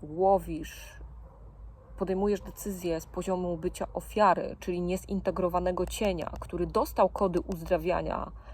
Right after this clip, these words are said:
ten chłopak dostał kody uzdrowienia swojej własnej wartości, ale ich nie zintegrował. Powiedzmy,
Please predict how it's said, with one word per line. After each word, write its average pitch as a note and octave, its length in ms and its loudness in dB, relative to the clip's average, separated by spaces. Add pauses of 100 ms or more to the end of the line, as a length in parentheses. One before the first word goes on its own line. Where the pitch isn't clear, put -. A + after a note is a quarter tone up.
(760)
ten G3 100 2
chłopak A3+ 360 4
dostał G3 380 2
kody F#3 300 0
uzdrowienia E3+ 920 0 (240)
swojej F#3+ 400 0
własnej F3+ 360 -2
wartości, F3 500 -2
ale F3 160 6
ich F3 160 -4
nie F3+ 140 -2
zintegrował. F3+ 720 0
Powiedzmy, E3+ 560 -2